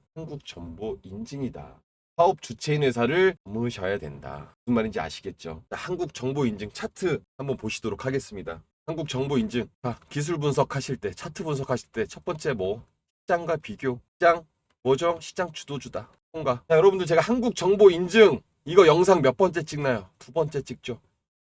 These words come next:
자, 월요일 날 이 영상 보셨던 분들은 수익 크게 내셨다. 근데 지금도 늦지 않았다.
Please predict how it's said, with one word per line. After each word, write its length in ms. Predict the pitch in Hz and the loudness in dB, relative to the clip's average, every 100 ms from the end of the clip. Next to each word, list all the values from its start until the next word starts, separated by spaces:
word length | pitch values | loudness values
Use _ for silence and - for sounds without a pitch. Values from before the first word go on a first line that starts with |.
| _ | _
자, 140 | 139 | -4
월요일 340 | 123 151 220 220 | 8 12 12 12
날 140 | 202 | 10
이 80 | 190 | 8
영상 280 | 175 175 185 | 6 6 4
보셨던 400 | 147 165 175 160 | 4 0 0 0
분들은 400 | 156 147 147 143 | 0 0 0 -2
수익 280 | 131 180 151 | -4 -10 -12
크게 200 | - 170 | -8 -6
내셨다. 520 | - - 107 - 82 _ _ | -6 -8 -14 -14 -20 _ _
근데 380 | 151 156 185 190 - - | -2 6 6 6 0 -8
지금도 640 | 147 170 160 175 185 160 _ | -4 -2 4 6 6 2 _
늦지 440 | 139 - - 170 - | -2 -2 -6 -4 -4
않았다. 600 | 101 117 120 104 90 - | -2 -2 -2 -6 -8 -10